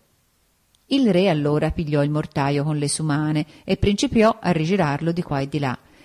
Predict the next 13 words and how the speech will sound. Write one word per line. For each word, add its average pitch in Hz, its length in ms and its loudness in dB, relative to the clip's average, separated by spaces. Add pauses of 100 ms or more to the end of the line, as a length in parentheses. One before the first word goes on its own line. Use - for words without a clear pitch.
e 190 140 0
a 180 100 6
sbirciarlo 180 840 2
da 180 160 2
tutte 180 300 -6
le 147 100 -4
parti. - 480 -16 (640)
"Bello", 160 880 2
dice - 300 -8
lui, 135 360 -8 (360)
"proprio 311 520 4
una 269 160 4
maraviglia, 156 640 2